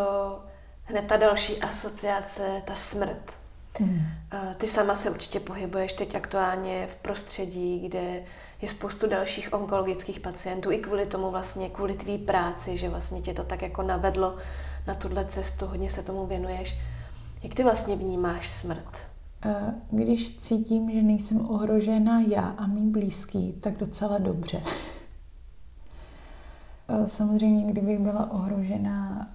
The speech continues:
Speaker 2: aktuálně já, tak asi z toho mám nějaký větší strach. Já nedovedu říct, že jsem s tím smířená.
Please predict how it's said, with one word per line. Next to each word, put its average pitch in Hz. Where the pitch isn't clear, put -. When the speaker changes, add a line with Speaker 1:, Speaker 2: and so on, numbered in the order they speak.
Speaker 2:
aktuálně 214
já, 185
tak 208
asi -
z -
toho 185
mám 190
nějaký 185
větší 190
strach. 190
Já 202
nedovedu 214
říct, 214
že 208
jsem 214
s -
tím 220
smířená. 190